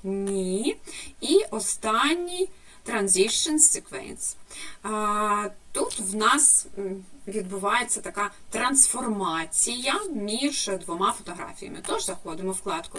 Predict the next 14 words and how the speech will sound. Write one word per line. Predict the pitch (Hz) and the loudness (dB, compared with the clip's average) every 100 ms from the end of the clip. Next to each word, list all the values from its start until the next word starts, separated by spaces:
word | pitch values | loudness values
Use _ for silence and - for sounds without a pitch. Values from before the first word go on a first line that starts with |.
| - | -4
Image, | 294 208 147 156 - - | -2 0 -4 -8 -10 -8
обираємо | 185 196 240 262 185 | -2 2 2 2 -2
тут | - 196 - | -6 -8 -8
вже | - 185 175 | -6 -6 -6
дві | 185 165 196 170 - | -6 -4 -4 -4 -8
фотографії. | 196 208 240 247 262 277 - 311 392 - - - - 285 | -8 -8 -6 2 2 2 0 -2 -2 -4 -12 -12 -12 -10
А, | 208 190 208 196 185 | -4 0 2 2 0
почат-, | 247 277 - 190 165 - - | -4 -4 0 0 -2 -6 -10
початкову | 233 - 247 - - 160 151 185 285 - - - - - | -4 -2 -2 -4 -8 -6 -6 -4 -4 -6 -12 -18 -16 -16
відкрити, | - - 240 254 - 277 285 - - - - | -14 -6 -2 -2 -2 -4 -4 -8 -14 -18 -10
кінцеву, | - 339 349 - - 175 - 147 156 185 269 392 - - - - - - - - - - - - - 233 | -2 0 4 6 6 4 -6 -8 -4 -2 0 -2 -8 -20 -16 -12 -12 -14 -18 -20 -20 -20 -18 -14 -10 -6
а, | 220 226 220 - | -2 -2 -2 -4
Open | 220 226 226 233 233 233 220 - - - - - - | -2 0 -2 -2 -2 0 -2 -8 -18 -16 -14 -14 -8
відкрити. | 202 226 247 - 233 233 220 220 226 233 226 | -4 -4 -4 -8 -6 -2 -2 -2 -4 -4 -6